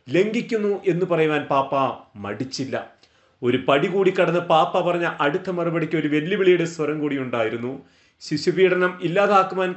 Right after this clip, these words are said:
കത്തോലിക്ക സഭയോളം എന്തെങ്കിലും ചെയ്ത ഒരു പ്രസ്ഥാനവുമില്ല.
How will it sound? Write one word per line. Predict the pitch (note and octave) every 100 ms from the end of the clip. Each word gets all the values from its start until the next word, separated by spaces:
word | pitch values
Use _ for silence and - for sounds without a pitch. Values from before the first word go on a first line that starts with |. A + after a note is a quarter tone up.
| F3+
കത്തോലിക്ക | E3 G#3+ G#3 G3+
സഭയോളം | - F3+ F#3 F#3 F3 F3
എന്തെങ്കിലും | D#3+ E3 F3 E3+
ചെയ്ത | D#3+ D3+
ഒരു | D3+
പ്രസ്ഥാനവുമില്ല. | C#3+ D3 D3 C#3 C3+ B2+ A2+ D3 D3+